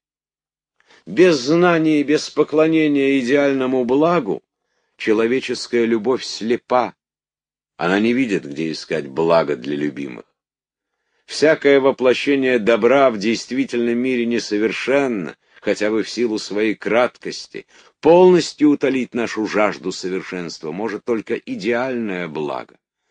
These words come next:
Только оно не требует подчиняться власти и приносить стремление в жертву возможности. Только оно не заставляет мышление рабски прислуживать фактам.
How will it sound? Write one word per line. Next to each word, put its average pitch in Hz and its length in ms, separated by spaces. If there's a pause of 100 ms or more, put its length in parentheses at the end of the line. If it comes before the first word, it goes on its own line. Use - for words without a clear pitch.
(300)
Только 139 400
оно 147 200
не 117 140
требует 90 540
подчиняться 101 800
власти 123 680 (240)
и 107 100
приносить 101 560
стремление 95 920 (180)
в 82 80
жертву 80 440
возможности. 76 1000 (200)
Только 156 400
оно 160 240
не 143 160
заставляет 131 760
мышление 135 840
рабски 151 640
прислуживать 139 920
фактам. - 760